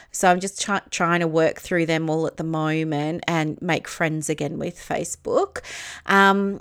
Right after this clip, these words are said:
and then the other things that I did was, um, I just, like, I just kind of went into Facebook ads in, it's called Business Manager.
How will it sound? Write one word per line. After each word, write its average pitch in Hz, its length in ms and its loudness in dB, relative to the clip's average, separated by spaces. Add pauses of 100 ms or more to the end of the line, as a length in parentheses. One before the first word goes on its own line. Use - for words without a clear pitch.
(120)
and 202 160 0
then 208 460 4 (140)
the - 200 0
other 208 440 6
things 190 380 -2
that - 140 0
I 175 140 0
did 175 440 0
was, 170 340 4 (320)
um, 180 280 2 (120)
I 190 80 2
just, 208 240 0
like, 247 160 0 (240)
I 196 80 2
just 202 260 -2
kind 233 220 4
of 214 80 2
went 202 160 2
into 170 200 -2
Facebook 165 540 -2
ads 165 400 0
in, 160 300 -6 (160)
it's 180 120 -8
called 196 220 -6
Business 165 360 -4
Manager. 170 440 -2